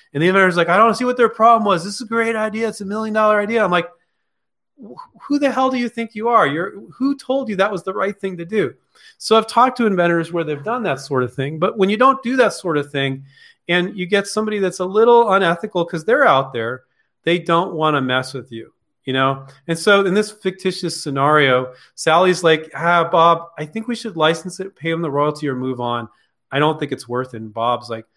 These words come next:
he either says to move on or he's like, "Okay, fine," you know? Um, so that's just a little funny, little fictitious scenario, but hopefully that was, that was helpful. Um, so answer your question, Michael,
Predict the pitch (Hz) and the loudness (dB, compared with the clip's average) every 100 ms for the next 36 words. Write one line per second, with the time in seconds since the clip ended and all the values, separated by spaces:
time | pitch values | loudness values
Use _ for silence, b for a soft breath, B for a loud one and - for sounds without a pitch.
0 | _ _ - 147 143 139 139 123 117 - | _ _ -6 -2 -2 0 0 0 -2 -12
1 | 113 117 165 202 202 160 135 135 147 165 | -10 -2 2 4 4 2 0 0 2 2
2 | 156 123 - 135 123 110 101 _ _ _ | 0 -6 -8 -8 -8 -10 -16 _ _ _
3 | _ 139 127 127 123 b b _ - 147 | _ -4 -2 -2 -4 b b _ 0 2
4 | 139 139 - - 160 160 170 170 165 156 | 2 -2 -12 -2 4 4 4 -2 -4 -2
5 | 147 135 131 135 123 123 120 120 113 127 | 0 -2 -4 -6 -4 -6 -8 -10 -12 -16
6 | - 123 - 120 - 113 113 113 113 113 | -12 -12 -12 -14 -12 -10 -8 -6 -8 -12
7 | 117 135 131 - 117 113 127 113 - - | -12 -10 -10 -8 -10 -10 -12 -16 -18 -18
8 | 120 107 - 117 _ 104 _ _ _ _ | -20 -20 -20 -20 _ -20 _ _ _ _
9 | _ _ _ _ _ _ _ - b b | _ _ _ _ _ _ _ -20 b b
10 | b b - 131 131 127 123 - b - | b b -2 2 2 2 -2 -12 b -4
11 | - 220 175 - - 190 185 220 185 - | 2 4 2 -2 0 0 0 -2 0 2
12 | 185 185 208 202 202 214 214 | 2 2 -4 -4 -2 -6 -6